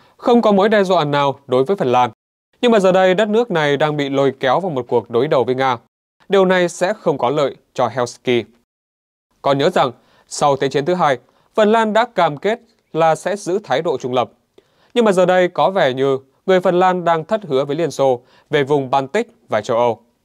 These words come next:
Có thể thấy những tài liệu này là bản sao của các thỏa thuận tương tự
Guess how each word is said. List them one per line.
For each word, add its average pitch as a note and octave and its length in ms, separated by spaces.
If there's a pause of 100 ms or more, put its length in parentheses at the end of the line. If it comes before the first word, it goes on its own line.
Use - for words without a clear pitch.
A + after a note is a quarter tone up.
(580)
Có C4 120
thể A3+ 120
thấy G3 180
những A#3+ 200
tài F#3+ 180
liệu F3 180
này D#3+ 260
là D3+ 160
bản C3 280
sao D#3+ 260
của A#2+ 100
các D3 160
thỏa C3 160
thuận B2+ 220 (380)
tương A3 220
tự E3+ 240